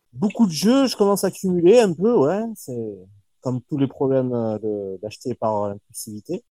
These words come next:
Et je joue principalement à tout ce qui est Game Workshop, euh, et les, les zombicides. Parce que dans mon cercle, euh,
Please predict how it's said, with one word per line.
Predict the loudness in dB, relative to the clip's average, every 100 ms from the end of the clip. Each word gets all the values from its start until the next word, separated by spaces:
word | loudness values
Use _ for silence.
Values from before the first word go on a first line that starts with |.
| _ _ -2
Et | 2 4
je | 4
joue | 2 0 -2
principalement | -2 -2 0 2 4 4 4 4 2
à |
tout | 0
ce | -6
qui | -4
est | 0
Game | 2 2
Workshop, | -2 -2 0 0 0
euh, | -2 0 0 0 2 2 2
et | 0 0 -2 -4 -6 -6
les, | -4 -2 -2 -4 -6 -8 -12
les | -20
zombicides. | -20 -18 -12 -10 -8 -8 -10 _ _ _ _ _
Parce | -6 -4
que |
dans | -4
mon | -4 -8
cercle, | -6 -6 _ -8
euh, | -6 -8